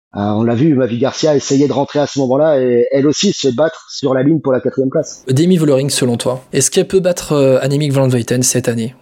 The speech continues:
Speaker 2: sur les grands tours, notamment le Tour de France, où, euh, l'année dernière, euh, c'était van Vleuten première devant Demi Vollering. Est-ce que ce qu'a vécu Demi Vollering l'année dernière, notamment sur les grands tours, notamment sur le Tour de France,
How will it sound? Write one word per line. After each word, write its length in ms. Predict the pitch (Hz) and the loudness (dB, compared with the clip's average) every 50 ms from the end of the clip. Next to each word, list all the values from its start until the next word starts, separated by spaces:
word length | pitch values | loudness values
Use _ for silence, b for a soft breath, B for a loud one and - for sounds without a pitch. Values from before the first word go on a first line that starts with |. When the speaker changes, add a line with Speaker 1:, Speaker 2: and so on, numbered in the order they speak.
| _ - | _ -6
Speaker 2:
sur 220 | - - - 147 | -2 -2 0 0
les 80 | 143 143 | 0 0
grands 200 | 135 143 135 127 | 0 0 0 0
tours, 240 | - 127 123 123 - | 0 0 -2 0 0
notamment 400 | 127 131 127 - 135 120 123 135 | -2 -2 0 0 -2 -2 -2 -4
le 60 | 131 | -4
Tour 180 | 127 - 131 127 | -2 -2 0 0
de 80 | 127 | 0
France, 460 | 120 - - 135 151 - - - - - | 0 -2 -2 -2 0 0 -2 -4 -4 -4
où, 220 | - 131 120 120 117 | -2 0 2 2 2
euh, 80 | 113 | 0
l'année 240 | 117 113 117 120 117 | 0 0 0 0 0
dernière, 480 | 117 113 107 110 113 123 127 127 123 120 | -2 -2 -2 -2 0 0 0 0 0 0
euh, 440 | 110 107 107 107 110 110 113 113 120 | 0 0 0 0 0 -2 -4 -4 -4
c'était 320 | - - - 127 - - 117 | -4 -4 -4 -2 -2 -2 -2
van 120 | 123 120 | -2 0
Vleuten 340 | 117 120 117 - 127 123 110 | 0 0 0 0 0 -2 -2
première 400 | - - 120 117 123 127 120 123 | -2 -2 -2 0 0 0 0 0
devant 260 | 131 123 127 135 135 | 0 0 0 0 0
Demi 300 | 127 127 123 127 131 127 | 0 0 0 0 0 0
Vollering. 500 | 127 131 127 127 120 143 170 185 180 175 B B B B B B B B | 2 2 2 2 2 2 2 2 2 2 B B B B B B B B
Est-ce 180 | - 123 - - | -2 -2 -2 -2
que 300 | - 147 143 143 139 135 | 0 2 2 4 4 2
ce 160 | 131 - - | 2 -2 -4
qu'a 240 | - - 131 120 120 | -4 -2 0 0 0
vécu 380 | 117 120 131 131 127 - 160 | 0 0 0 0 0 0 0
Demi 240 | 139 135 131 135 135 | 0 2 2 2 2
Vollering 360 | 135 135 135 135 135 147 147 | 2 2 2 2 2 2 0
l'année 200 | 135 120 127 131 | 0 0 2 2
dernière, 280 | 127 127 120 135 143 139 | 0 0 0 0 -2 -2
notamment 300 | 127 127 - 123 123 127 | -2 -2 -2 -2 -2 -2
sur 220 | - - - 117 | -2 -2 -2 -2
les 80 | 117 120 | 0 0
grands 160 | 120 120 120 | 0 0 -2
tours, 240 | - - 147 151 143 | 0 0 0 0 0
notamment 320 | 123 110 - 123 120 123 | -2 -4 -4 -4 -2 -2
sur 140 | - - 120 | -2 -2 -2
le 60 | 113 | -2
Tour 120 | - 123 120 | -4 -4 -4
de 80 | 120 | -4
France, 340 | - - 143 147 147 - | -4 -2 0 0 0 -2